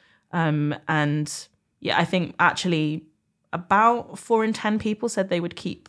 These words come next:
Prime Video with ads for th-, just because of the other services.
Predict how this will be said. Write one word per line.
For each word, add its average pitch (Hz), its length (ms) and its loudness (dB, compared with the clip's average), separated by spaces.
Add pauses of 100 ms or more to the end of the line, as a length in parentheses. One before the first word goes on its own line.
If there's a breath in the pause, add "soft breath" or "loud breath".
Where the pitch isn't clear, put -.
Prime 175 220 0
Video 160 260 2
with 151 180 -2
ads 147 540 0 (340 soft breath)
for - 260 0
th-, 156 120 -4 (300)
just 165 260 2
because 180 260 0
of 165 80 0
the 165 100 2
other 160 180 0
services. 175 680 -2